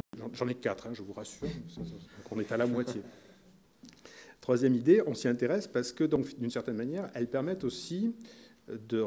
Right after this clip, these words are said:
de mettre en scène une représentation de la société qui convient bien au discours, euh, alors je ne sais pas comment le qualifier, discours public, discours politique, c'est-à-dire c'est un peu un avatar, euh,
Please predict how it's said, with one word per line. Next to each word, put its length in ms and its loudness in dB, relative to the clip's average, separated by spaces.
de 120 0
mettre 300 0
en 80 0
scène 380 4
une 140 2
représentation 720 -2
de 60 -2
la 100 -4
société 600 -4
qui 140 -8
convient 380 2
bien 180 0
au 100 0
discours, 540 0
euh, 180 2
alors 240 -12
je 60 -20
ne 60 -20
sais 120 -20
pas 140 -6
comment 200 -4
le 60 -6
qualifier, 400 -2
discours 320 -6
public, 480 -6
discours 220 -14
politique, 560 -8
c'est-à-dire 300 0
c'est 80 -2
un 80 2
peu 180 2
un 100 4
avatar, 640 -2
euh, 320 -10